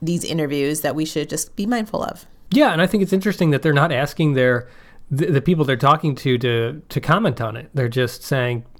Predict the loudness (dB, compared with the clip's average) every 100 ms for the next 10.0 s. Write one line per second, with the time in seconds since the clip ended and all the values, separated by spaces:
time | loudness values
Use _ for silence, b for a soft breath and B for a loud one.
0 | -20 -6 0 2 4 0 0 -2 0 0
1 | 2 2 0 0 0 2 0 0 -2 -4
2 | -4 -6 -8 -16 b b -20 0 2 4
3 | 2 2 2 2 2 2 2 2 2 2
4 | -2 -2 -4 -4 -12 _ -20 -10 -6 -6
5 | -2 0 0 0 -4 -4 0 2 2 4
6 | 4 4 2 2 0 -4 -6 -4 -4 -6
7 | -4 -2 0 0 0 0 0 0 0 -2
8 | -6 -14 b b 0 0 0 0 -2 0
9 | 0 0 2 0 0 -2 -4 -6 -12